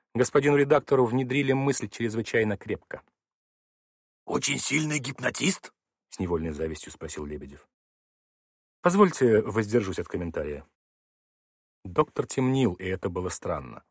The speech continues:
Speaker 1: Влезать на территорию Ванзарова криминалист не рискнул.
Speaker 2: "Ну,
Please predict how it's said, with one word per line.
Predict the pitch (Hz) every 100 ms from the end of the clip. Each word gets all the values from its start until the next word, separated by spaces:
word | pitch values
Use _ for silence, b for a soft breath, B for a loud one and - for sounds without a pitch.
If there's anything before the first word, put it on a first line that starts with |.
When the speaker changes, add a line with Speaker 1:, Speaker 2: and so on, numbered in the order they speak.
| _ _ _ _
Speaker 1:
Влезать | 117 113 120 113
на | 107
территорию | 110 101 107 101
Ванзарова | 95 87 87 117 127
криминалист | 123 107 87 80 85 -
не | 85
рискнул. | 82 - 73 65 _ _ _ _ _ _ _ _ _ _ _ _ _ _
Speaker 2:
"Ну, | - - 180